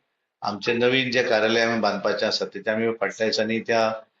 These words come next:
हे करच्या पयलीं भुमिपूजन केल्लें. त्याचो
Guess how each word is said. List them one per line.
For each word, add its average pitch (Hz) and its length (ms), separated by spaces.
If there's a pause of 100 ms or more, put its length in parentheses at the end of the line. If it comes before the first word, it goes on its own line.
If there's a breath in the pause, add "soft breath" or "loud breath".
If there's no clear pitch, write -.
(800)
हे 113 340
करच्या 127 280
पयलीं 120 280
भुमिपूजन 120 580
केल्लें. 92 320 (600)
त्याचो 113 260